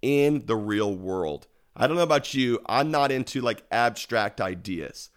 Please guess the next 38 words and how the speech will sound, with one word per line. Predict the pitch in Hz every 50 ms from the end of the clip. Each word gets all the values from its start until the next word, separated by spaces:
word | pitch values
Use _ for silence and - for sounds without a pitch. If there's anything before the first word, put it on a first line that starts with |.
| _ _ _ _ _ -
I | 120
want | 135 135 127 123 - -
concrete | - - - 127 131 147 151 139 - 175 170 165 170
principles | - - 143 131 123 - - 120 117 101
that | 110 101
I | 101 98 104
can | 101 - 113
apply. | 104 - _ - 107 95 82 87 82 - _ _ _ _ _ _ _ _ _ _ _
And | - - 107
in | 104 107
this | 117 139 175 -
podcast, | - - 151 147 143 147 - 143 131 131 127 - -
you're | 113 117
gonna | 127 151 170 175
get | 175 185 180
equipped | 170 - - 151 143 143 - - - _ _ _ _ _ _ _ _ _ _ _
you | - 104 113 131 143 147 151 - - - -
with | 117 123 120 110 104
real | 101 104 104 117 135 143 156 156 160 175
things | 170 - - 139 127 123 123 120 110
that | 117 95
you | 92 104 113 123 120
can | - 127
apply | 131 107 - - - 117 107 98 95 95 95 95 - _ _ _ _ _
every | 120 117 117 107 95 98 110 110 104 107
day. | 85 95 95 92 85 76 71 _ _ _ _ _ _ _
And | - - 113 110
we're | 139
actually | 160 180 170 - 180
gonna | 160 151 143
give | 131 131 131 123
you | 120
notes | 113 113 110 117 110 120 143 - - -
that | - - 101 98 85
you | 98 113 107
can | - 107 107
find | - - 113 110 113 110
on | 104 101